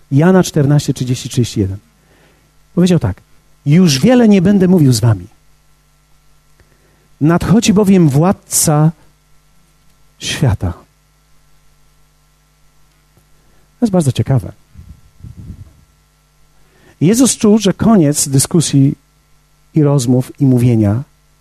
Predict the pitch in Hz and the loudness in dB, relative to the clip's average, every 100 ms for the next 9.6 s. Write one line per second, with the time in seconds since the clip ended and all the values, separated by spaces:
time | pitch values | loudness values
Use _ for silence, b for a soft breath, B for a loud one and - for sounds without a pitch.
0 | _ _ _ _ - - 127 135 - _ | _ _ _ _ -18 -10 -8 -10 -18 _
1 | _ _ _ _ _ _ _ _ _ _ | _ _ _ _ _ _ _ _ _ _
2 | _ _ _ _ _ _ _ _ _ _ | _ _ _ _ _ _ _ _ _ _
3 | _ _ 160 165 233 247 226 202 - 190 | _ _ 0 2 2 2 0 -2 -2 -2
4 | 131 117 120 - _ 127 156 160 151 180 | 0 0 -2 -6 _ -4 0 0 0 -2
5 | 143 143 139 - - 92 - _ _ _ | 0 0 0 -4 -8 -12 -12 _ _ _
6 | _ _ _ _ _ _ _ _ _ _ | _ _ _ _ _ _ _ _ _ _
7 | _ _ _ _ _ _ _ _ _ b | _ _ _ _ _ _ _ _ _ b
8 | b b b 170 233 247 190 - 208 185 | b b b 0 2 2 0 0 -2 0
9 | 175 233 151 131 131 170 | 2 2 2 0 0 -2